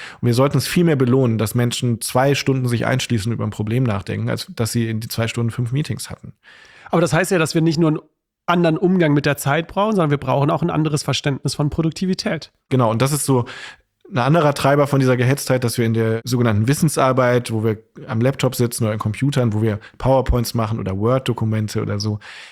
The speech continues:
Speaker 1: das ist alles ganz schön abstrakt. Da körpert uns nichts an, wie Heidegger das sagen würde. Das ist nicht da in der Welt so, ne? Wenn du einen Tisch baust, dann ist der da in der Welt und dann geht der so schnell nicht weg. Ich habe einen Kumpel, der war eine Zeit lang gleichzeitig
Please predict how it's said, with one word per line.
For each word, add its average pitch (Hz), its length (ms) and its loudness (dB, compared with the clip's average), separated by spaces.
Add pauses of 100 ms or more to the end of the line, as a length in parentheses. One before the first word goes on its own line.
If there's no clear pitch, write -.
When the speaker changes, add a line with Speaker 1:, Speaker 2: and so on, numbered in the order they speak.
Speaker 1:
das 117 160 0
ist 131 120 -6
alles 139 200 0
ganz 131 160 0
schön 120 140 -2
abstrakt. - 520 -6
Da 104 60 -2
körpert 135 460 0
uns 117 260 -2
nichts 123 240 0
an, 104 280 -2 (180)
wie 98 240 -4
Heidegger 101 360 0
das 98 180 -4
sagen 98 280 -4
würde. 101 220 -2
Das 104 160 -6
ist 117 100 -2
nicht 143 200 0
da 175 180 2
in 101 80 0
der 92 160 -4
Welt 90 240 -8
so, - 180 -10
ne? 127 240 -4 (460)
Wenn 127 220 4
du 131 80 4
einen 123 220 4 (120)
Tisch - 260 -2
baust, 127 540 0
dann 117 160 0
ist 131 160 0
der 123 100 4
da 117 240 2
in 170 80 2
der 160 160 4
Welt 175 400 0
und 131 220 2
dann 120 120 2
geht 131 160 0
der 131 100 4
so 117 100 0
schnell 120 220 0
nicht 113 180 -4
weg. - 260 -10 (200)
Ich - 100 -14
habe 131 100 2
einen 127 100 2
Kumpel, 175 300 2
der 127 180 4
war 135 340 2
eine 123 160 0
Zeit 143 300 0
lang 127 280 2
gleichzeitig 131 840 0